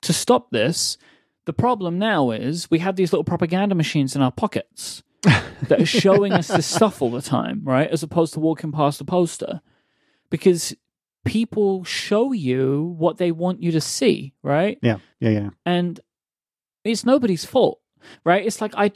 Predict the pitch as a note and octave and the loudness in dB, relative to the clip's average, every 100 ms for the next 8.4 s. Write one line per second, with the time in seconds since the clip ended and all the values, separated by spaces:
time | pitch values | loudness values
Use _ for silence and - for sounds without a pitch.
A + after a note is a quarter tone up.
0 | - G3 F#3+ - A3+ A#3 G#3 G3 F#3 F3 | -2 -2 -2 -2 -2 0 -2 -2 0 0
1 | E3+ - E3 E3 F3+ F#3+ E3+ D3+ C#3 - | -2 -4 -2 0 0 0 0 0 -4 -10
2 | _ _ _ _ _ _ _ _ _ _ | _ _ _ _ _ _ _ _ _ _
3 | _ _ - F#3 A3 G3+ - - G#3 G3 | _ _ -4 -2 0 0 0 -2 0 -2
4 | - - F#3+ G3+ G3 F3 D3+ D3+ D3 C#3 | -4 -2 0 0 -2 -4 -2 -2 -2 -2
5 | B2+ F#3+ F#3 E3 B2+ A2+ B2 A2 G#2+ A#2 | -2 0 0 0 -2 0 0 0 0 -2
6 | - B2+ B2+ B2 - A#2+ - A2 A2+ A2+ | -2 -2 -2 0 -2 0 0 0 -2 -2
7 | A#2 A2+ A#2+ E3 - _ C#3 A2+ E3 - | -2 0 0 0 -2 _ -6 -4 -4 -2
8 | G3 F3+ F3+ - | 0 0 -4 -16